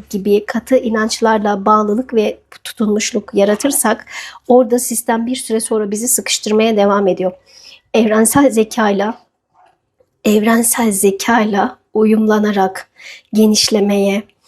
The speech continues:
sürekli olarak bildiklerimin dışında daha farklı bir alanların da olabileceğini düşünerek bakmaya başlarsam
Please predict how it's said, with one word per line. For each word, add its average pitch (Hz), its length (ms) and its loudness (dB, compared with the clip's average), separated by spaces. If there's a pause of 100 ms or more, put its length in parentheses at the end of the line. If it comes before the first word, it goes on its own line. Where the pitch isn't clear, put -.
(180)
sürekli 277 500 0
olarak 233 480 0
bildiklerimin 226 720 0
dışında 226 380 -2
daha 208 180 -2
farklı 254 420 -2
bir 220 240 -2
alanların 226 600 2
da 233 80 2
olabileceğini 202 840 0
düşünerek 196 600 -2 (340)
bakmaya 214 460 2
başlarsam 220 720 0